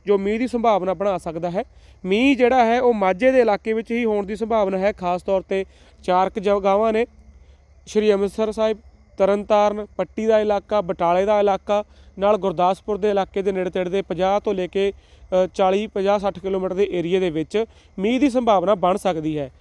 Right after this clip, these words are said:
ਇਹਨਾਂ ਇਲਾਕਿਆਂ ਦੇ ਵਿੱਚ ਕਿਸਾਨਾਂ ਨੂੰ ਸੂਚਿਤ ਕੀਤਾ ਜਾਂਦਾ ਹੈ ਕਿ ਲਗਭਗ ਰਾਤ ਬਾਰਾਂ ਵਜੇ ਤੋਂ ਲੈ ਕੇ ਸਵੇਰੇ ਚਾਰ ਵਜੇ ਦੇ ਵਿਚਕਾਰ ਬੱਦਲਵਾਈ ਸਿਸਟਮ ਬਣਦਾ ਹੋਇਆ ਦਿਖਾਈ ਦੇ ਰਿਹਾ ਹੈ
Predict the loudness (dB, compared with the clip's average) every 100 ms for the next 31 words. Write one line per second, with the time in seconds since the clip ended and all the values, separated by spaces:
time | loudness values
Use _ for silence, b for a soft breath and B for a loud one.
0 | b b -2 2 2 2 0 -4 -2 0
1 | -2 -2 -6 -4 -2 -2 -4 -6 -6 -6
2 | -6 -6 -6 -2 -2 -2 -2 -2 0 -2
3 | -6 -6 0 2 2 0 -2 -2 b b
4 | b 0 4 6 6 4 2 0 -2 -2
5 | -4 -2 -2 -2 0 0 0 0 0 -4
6 | -4 -8 -2 -2 -2 -2 0 0 -2 -6
7 | -6 -4 -2 -2 0 0 -2 -4 -2 0
8 | 0 -2